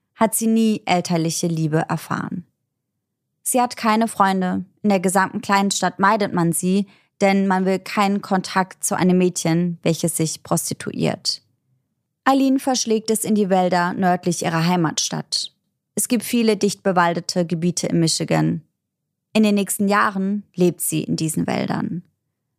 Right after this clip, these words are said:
Sie schläft in kleinen Schutzbauten, die sie sich aus Holz zurechtlegt, oder in verlassenen Autos, die sie entlang der Highways findet, und wäscht sich auf Raststätten-Toiletten.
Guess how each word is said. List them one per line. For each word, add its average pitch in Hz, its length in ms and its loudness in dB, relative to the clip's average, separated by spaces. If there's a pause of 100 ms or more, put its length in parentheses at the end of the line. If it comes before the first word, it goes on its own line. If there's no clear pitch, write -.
(220)
Sie 240 200 0
schläft 233 420 0
in 220 120 0
kleinen 202 320 0
Schutzbauten, 190 960 0
die 196 120 0
sie 180 160 -2
sich 180 300 0
aus - 200 -2
Holz 185 400 2
zurechtlegt, 180 840 -2 (440)
oder 226 240 4
in 208 80 0
verlassenen 196 600 0
Autos, 196 640 0 (120)
die 220 80 4
sie 190 120 0
entlang 190 340 2
der 196 180 -2
Highways 190 500 0
findet, 175 580 0 (340)
und 208 140 2
wäscht 190 340 0
sich 190 500 -4
auf - 220 -4
Raststätten-Toiletten. - 1400 -2